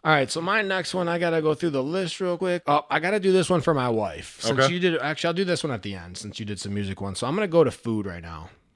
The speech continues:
Speaker 2: Mm.
Speaker 1: And I'm gonna hit a few different foods.
Speaker 2: Okay.
Speaker 1: So the foods that are from Detroit that I'm not a huge fan of,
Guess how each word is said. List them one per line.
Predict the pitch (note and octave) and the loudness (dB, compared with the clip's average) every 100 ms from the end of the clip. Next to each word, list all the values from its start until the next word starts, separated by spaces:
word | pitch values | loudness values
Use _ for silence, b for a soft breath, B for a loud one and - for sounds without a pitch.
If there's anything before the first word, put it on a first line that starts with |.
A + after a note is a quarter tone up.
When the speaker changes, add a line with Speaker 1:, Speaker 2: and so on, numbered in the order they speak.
| - | -6
Speaker 2:
Mm. | B2 B2+ A#2 | -2 -2 -2
Speaker 1:
And | A#2 | -2
I'm | C#3 | 0
gonna | F3+ F3 | 2 4
hit | D#3 | 6
a | C#3+ | 4
few | G#2 C3+ C3+ | 2 2 4
different | C3 A#2+ F#2 | 2 0 -6
foods. | - G2 F#2+ F2 - - - | -6 -6 -6 -8 -10 -12 -8
Speaker 2:
Okay. | A#2 A#2+ | -6 -4
Speaker 1:
So | - C3 | -4 -2
the | B2+ | -2
foods | - E3 A3 G#3+ | -2 -2 -2 -2
that | G3+ | -4
are | |
from | E3+ | -2
Detroit | E3 B2 B2+ C3 | -4 -2 0 0
that | B2+ | 0
I'm | A#2 A#2+ | -2 -2
not | A#2 | -2
a | |
huge | A2 A#2 A#2 | -4 -6 -8
fan | - G#2+ A2+ | -6 -4 -2
of, | C3 C#3+ C#3 | -2 -2 -4